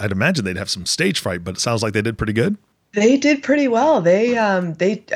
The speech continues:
Speaker 2: do a lot of presentations at school, it seems, these days anyway. And, uh, they were, had about a hundred people in front of them, uh, but they just went right on sailing through, and they didn't have any problem at all. And they had smiles on. So I, I think they enjoyed it.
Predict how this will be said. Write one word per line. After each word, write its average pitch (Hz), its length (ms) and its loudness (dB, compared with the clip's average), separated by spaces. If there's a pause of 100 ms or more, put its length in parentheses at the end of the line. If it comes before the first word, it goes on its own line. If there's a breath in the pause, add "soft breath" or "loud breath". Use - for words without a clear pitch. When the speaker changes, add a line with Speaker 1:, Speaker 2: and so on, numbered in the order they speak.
(220)
Speaker 2:
do 247 180 0
a 277 40 6
lot 220 240 2
of 208 80 -6
presentations 180 800 -4
at 139 80 -6
school, 175 440 0
it 143 140 -2
seems, 147 400 -2
these 165 220 0
days 135 320 2
anyway. 135 440 2 (360 loud breath)
And, 143 560 2
uh, 139 260 0
they 151 460 2
were, 156 180 0
had 160 220 0
about 151 240 0
a 139 80 0
hundred 165 360 -6
people 165 360 -2
in 170 80 -2
front 170 240 0
of 180 60 0
them, 214 280 0
uh, 147 140 -2
but 143 180 -6
they 147 160 -2
just 151 400 -6 (240)
went 156 200 2
right 156 260 2
on 156 420 0
sailing 165 480 0
through, 180 360 -2
and 151 200 -2
they 151 180 0
didn't 156 220 -2
have 156 180 0
any 156 140 -2
problem 160 420 -2
at 147 120 0
all. 170 240 0
And 147 260 -6 (140)
they 147 100 0
had 151 200 0
smiles 165 420 0
on. 127 160 -4
So 139 120 -4
I, 135 220 0
I 143 60 -6
think 240 180 -6
they 147 140 -2
enjoyed 147 300 0
it. - 180 -10